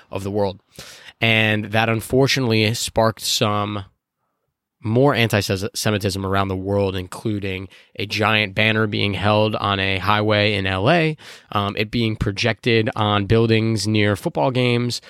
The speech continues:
uh, Kyrie Irving tweeting, uh, support for a movie that is anti-Semitic, um, and then not backing <laughs> down from his comments. So this rise in anti-Semitism is unfortunate, but, uh,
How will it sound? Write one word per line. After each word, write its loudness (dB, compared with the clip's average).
uh, 2
Kyrie 0
Irving 0
tweeting, 2
uh, 4
support 0
for 0
a 2
movie 0
that 2
is 0
anti-Semitic, 0
um, -4
and -4
then 0
not 0
backing 0
<laughs> -4
down 4
from 0
his 0
comments. 0
So 2
this 4
rise 2
in 0
anti-Semitism 0
is -2
unfortunate, -4
but, 0
uh, 2